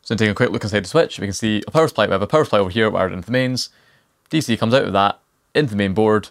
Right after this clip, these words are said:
It's quite a small power supply because this isn't a P O E switch or anything.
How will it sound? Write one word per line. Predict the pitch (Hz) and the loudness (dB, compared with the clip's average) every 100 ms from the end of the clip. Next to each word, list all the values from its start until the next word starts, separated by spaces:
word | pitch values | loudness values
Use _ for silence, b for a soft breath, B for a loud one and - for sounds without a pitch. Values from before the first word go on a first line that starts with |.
| _ | _
It's | _ | _
quite | - - | -2 -2
a | |
small | - 104 | 0 0
power | 113 113 | 2 0
supply | - 117 107 | 0 0 0
because | 98 104 | 0 -2
this | 101 98 | -2 -4
isn't | 92 | -8
a | - | -8
P | 104 | -4
O | 92 | -2
E | 101 | -2
switch | - - | -2 -4
or | 104 | -2
anything. | 101 95 110 | -2 -2 -4